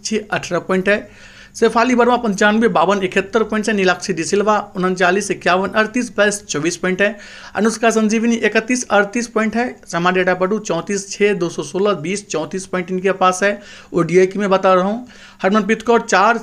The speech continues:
छियासी, एक सौ छियालीस, पैंतालीस, पचहत्तर, मेघना सिंह बासठ, चार, उनतीस, छियानवे और सादी राणा सांगे बारह, पचासी, पचहत्तर, छत्तीस, यस्तिका भाटिया चौंतीस, तैंतीस, छः, अड़सठ,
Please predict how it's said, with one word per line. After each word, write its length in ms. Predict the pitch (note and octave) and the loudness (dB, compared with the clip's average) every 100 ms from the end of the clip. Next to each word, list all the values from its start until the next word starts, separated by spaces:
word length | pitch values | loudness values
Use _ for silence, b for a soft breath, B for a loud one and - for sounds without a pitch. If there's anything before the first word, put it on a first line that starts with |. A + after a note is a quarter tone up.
| - | -4
छियासी, 520 | - F#3+ F#3+ F#3+ B3 B3+ | 0 2 2 2 2 4
एक 200 | F#3+ G3 | 2 2
सौ 100 | A3 | -2
छियालीस, 400 | - G#3 A3 A#3 | 2 2 2 0
पैंतालीस, 460 | - F#3 F#3+ G#3+ - | -4 0 2 0 -2
पचहत्तर, 500 | E3+ F3+ F3+ C4 A#3 | -4 -4 -4 -2 -2
मेघना 300 | F3+ E3 E3 | 0 0 -2
सिंह 240 | F#3+ F3 | -2 -2
बासठ, 400 | E3 F#3 A3+ A3 | 0 0 -2 -4
चार, 320 | - G3+ G3 - | 0 2 2 -2
उनतीस, 360 | G#3 A#3 B3 | -4 -2 -4
छियानवे 360 | - G#3+ G#3+ A#3 | -2 -2 -2 -2
और 120 | G#3+ | -2
सादी 260 | E3+ D#3+ E3 | -2 -2 -2
राणा 200 | D#3+ D#3 | -6 -6
सांगे 320 | D#3 F#3 G#3 | -4 -2 0
बारह, 260 | F3 E3+ G3 | 0 0 0
पचासी, 400 | G3 F#3+ F#3+ G#3 | -2 0 0 -2
पचहत्तर, 400 | F3+ F3+ F#3 G#3 | -4 -4 -2 -2
छत्तीस, 400 | G#3 G3+ A3+ A3 B B B B B | -2 -2 -4 -8 B B B B B
यस्तिका 400 | G#3 G#3 B3 B3+ | -2 -2 0 0
भाटिया 300 | A3+ A3+ B3 | 2 2 0
चौंतीस, 640 | A#3 - - F#3+ G3 B3 - | -2 -4 -2 -2 -2 -4 -2
तैंतीस, 540 | F#3 F#3 F#3+ A3+ A3 - | -2 0 -2 -2 -6 0
छः, 180 | G#3+ - | 2 2
अड़सठ, 420 | G#3+ G3 B3+ | 0 -2 -4